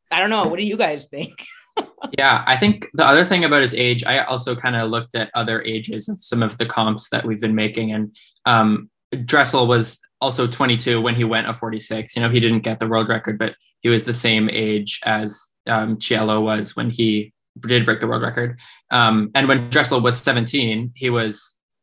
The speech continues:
Speaker 2: I think it was, like, twenty thirteen when Dressel was seventeen. And so that was obviously before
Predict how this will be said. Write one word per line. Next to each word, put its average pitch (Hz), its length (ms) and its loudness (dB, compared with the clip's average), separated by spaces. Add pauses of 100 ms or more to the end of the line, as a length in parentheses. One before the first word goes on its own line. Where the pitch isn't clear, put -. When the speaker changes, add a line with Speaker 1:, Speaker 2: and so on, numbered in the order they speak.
(140)
Speaker 2:
I 123 100 -2
think 120 140 -2
it 123 40 2
was, 120 100 2
like, 110 140 -2
twenty 120 240 0
thirteen 117 360 -2
when 110 120 -2
Dressel 113 280 -4
was 110 140 -4
seventeen. 110 480 -4
And 107 160 -6
so 117 100 -4
that 113 100 0
was 113 120 0
obviously 113 400 -4
before 107 500 -4